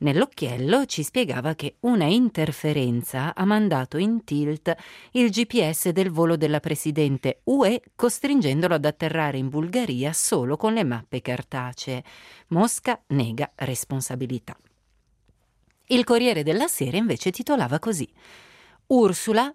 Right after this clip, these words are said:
l'aereo in tilt, pista russa." L'occhiello poi chiariva: "Fuori uso il G P S della leader diretta in Bulgaria, Mosca nega." Notate nulla?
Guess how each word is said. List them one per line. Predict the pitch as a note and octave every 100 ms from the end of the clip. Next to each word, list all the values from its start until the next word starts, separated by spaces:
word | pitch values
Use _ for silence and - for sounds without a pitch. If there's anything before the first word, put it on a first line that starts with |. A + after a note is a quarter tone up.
| _
l'aereo | G3+ G#3+ D3 C#3+ F#3
in | A#3 A#3+
tilt, | - C#3 A#2+ - - _ _
pista | G3+ D#3 - G#3+
russa." | G#3 B2 - - G#2+ _ _ _ _ -
L'occhiello | D3 - - F#3 D3+ C#3+
poi | - D#3+ C#3
chiariva: | B2+ C4 A#3+ A#2 A#2 F3 - - - -
"Fuori | - - E4+ A3+
uso | A#3 E3+ D3
il | C#3+
G | E3+
P | G#3+ B3+ A3+
S | B3+ -
della | G#3+ D#3+ D3+ G3
leader | G3 B2 A#2 D#3+ F3+
diretta | F#3 G#3+ A3+ A#2+ -
in | D#3 D#3+
Bulgaria, | E3 F#3 C4 G3 A#2+ C3+
Mosca | G#3+ D3 B2 - D3+
nega." | D#3+ - - B2 - _ _ _ _ _ _ _ _ -
Notate | C3+ C3+ C3+
nulla? | G3+ D#3+ C#3 D#3